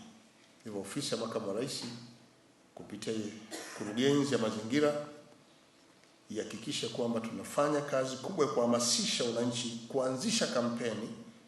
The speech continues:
kwa utaratibu wote ule ambao unafaa kufikisha ujumbe kwa jamii, ikiwemo na matumizi ya vyombo vya habari ili vyenyewe vitumike katika kupaza, kueleza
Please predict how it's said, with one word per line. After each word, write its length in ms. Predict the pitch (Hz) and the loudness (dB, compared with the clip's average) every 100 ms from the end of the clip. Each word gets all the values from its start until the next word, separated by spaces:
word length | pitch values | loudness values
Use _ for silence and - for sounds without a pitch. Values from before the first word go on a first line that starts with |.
| - | -4
kwa 120 | 151 | 2
utaratibu 520 | 151 170 170 202 214 233 | 4 4 2 4 4 4
wote 240 | - 170 | 4 4
ule 180 | 165 143 | 8 8
ambao 280 | 127 139 127 | 8 8 8
unafaa 520 | 123 - 180 123 113 - - - - - | 4 4 4 4 2 -6 -14 -20 -20 -12
kufikisha 520 | 117 - 139 175 160 | -10 -6 -4 0 2
ujumbe 440 | 139 139 175 135 117 | 4 2 2 2 0
kwa 140 | 110 | 0
jamii, 440 | 107 117 104 - - - - - - - - - - - - | 0 0 0 -2 -10 -16 -20 -20 -20 -20 -20 -20 -20 -20 -14
ikiwemo 500 | - 104 117 127 117 | -10 -2 4 4 4
na 60 | |
matumizi 560 | 113 110 110 131 156 143 | 2 0 0 2 4 4
ya 80 | 123 | 4
vyombo 240 | 120 117 | 4 0
vya 140 | 104 95 | 0 -2
habari 400 | 120 165 160 131 123 - - - - - - - - - | 4 6 6 2 -2 -10 -16 -20 -20 -20 -20 -20 -20 -12
ili 240 | 123 139 127 | -4 -2 0
vyenyewe 340 | 117 127 165 | 0 0 2
vitumike 460 | 131 120 120 127 117 | 0 -2 0 0 0
katika 240 | 113 - | -4 -4
kupaza, 500 | 113 - 127 120 120 101 | -6 -4 0 0 0 -2
kueleza 800 | - - 110 113 139 120 101 | -6 -4 0 4 4 4 -2